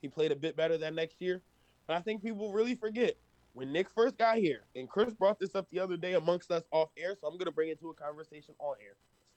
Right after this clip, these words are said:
We were talking and Chris brought up a great point. People forget because, you know, time and winning and things change things. Nick Sirianni was two and five in the first seven games of his Eagles tenure. Why?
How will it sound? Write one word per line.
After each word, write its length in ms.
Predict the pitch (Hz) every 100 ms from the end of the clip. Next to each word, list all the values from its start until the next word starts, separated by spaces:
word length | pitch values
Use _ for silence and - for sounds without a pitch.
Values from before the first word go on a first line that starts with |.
| _ -
We 100 | 160
were 80 |
talking 520 | 160 175 185 196 214 233 - _ _ -
and 140 | 147
Chris 200 | - 180
brought 220 | 175 175
up 100 | 165
a 40 | 147
great 300 | 131 160 -
point. 240 | 175 135 - _ _ _ _ _ _ _
People 260 | - 214 214
forget 340 | 170 160 208
because, 320 | 180 170 147
you 80 | 170
know, 260 | 156 131 127 -
time 320 | 143 143 139
and 120 | 120
winning 360 | 135 143 139 123
and 140 | 113
things 240 | - 139 131
change 280 | - 180 160
things. 220 | 127 117 _ _ _ -
Nick 240 | 208 -
Sirianni 440 | 233 220 202 220 185
was 120 | 143 _
two 180 | 214 170
and 100 | 147
five 320 | 160 139 117 - _ _ _ _ _ _ _
in 320 | - 170 151 143
the 80 |
first 280 | 135 170 156
seven 300 | 175 160 156
games 260 | 151 156 131
of 100 | 135
his 120 | 131
Eagles 280 | 135 131 127
tenure. 360 | 156 117 104 - _ _ - - - _ _ _ - - - _ - -
Why? 380 | 156 165 202